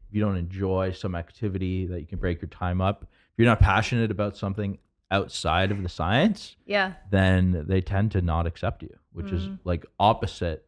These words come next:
Speaker 1: of what's here in some cases,
Speaker 2: Yeah, I
Speaker 1: right?
Speaker 2: think so. I think, like, not even just grad school, but, like, med school,
Speaker 1: Yeah.
Speaker 2: so grade focused and things like that. Like,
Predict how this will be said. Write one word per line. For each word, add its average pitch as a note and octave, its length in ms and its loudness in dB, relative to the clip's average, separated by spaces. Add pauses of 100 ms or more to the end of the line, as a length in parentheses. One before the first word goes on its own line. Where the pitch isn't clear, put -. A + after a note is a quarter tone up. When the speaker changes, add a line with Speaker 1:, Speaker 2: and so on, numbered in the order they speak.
Speaker 1:
of E2+ 140 -8
what's E2 240 -8
here C#2+ 340 -4 (320)
in D#2+ 120 -12
some D2+ 220 -10
cases, A3+ 180 -4
Speaker 2:
Yeah, A3 160 2
I G#3 60 2
Speaker 1:
right? G#3 80 -2
Speaker 2:
think G#3+ 220 -2
so. G3 280 -2
I F#3+ 120 0
think, - 560 -4 (320)
like, E3 320 -4
not G3+ 240 2
even G3+ 280 0
just F#3+ 360 -2
grad G3 320 0
school, F#3+ 460 -2
but, F#3+ 180 -2
like, F3+ 400 -4 (160)
med F3+ 240 -4
school, F#3+ 580 -2 (100)
Speaker 1:
Yeah. G#2 160 6
Speaker 2:
so G3 400 4 (300)
grade G3 320 0
focused G3 640 -2
and G3 140 -8
things F#3+ 220 -8
like F#3 160 -8
that. F#3 480 -2 (320)
Like, G3+ 180 -8